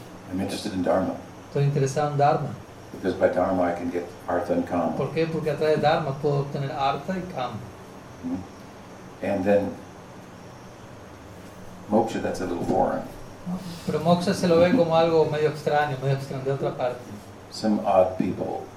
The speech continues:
Speaker 2: ¿No?
Speaker 1: A little bit out, a little bit out of, on the fringe of the society.
Speaker 2: Algunas personas medias raras, ¿no? Medias fuera de la, como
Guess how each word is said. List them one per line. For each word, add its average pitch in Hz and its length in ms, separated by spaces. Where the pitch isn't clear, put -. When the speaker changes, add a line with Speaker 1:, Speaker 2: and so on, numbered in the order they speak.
Speaker 2:
¿No? - 80
Speaker 1:
A - 760
little - 140
bit - 60
out, - 260
a - 60
little - 140
bit 85 100
out 85 180
of, 85 120
on - 160
the - 80
fringe 90 280
of 85 80
the - 80
society. - 760
Speaker 2:
Algunas 147 440
personas 151 420
medias 147 320
raras, 143 400
¿no? 139 140
Medias 139 280
fuera 147 220
de 131 120
la, 123 100
como 127 140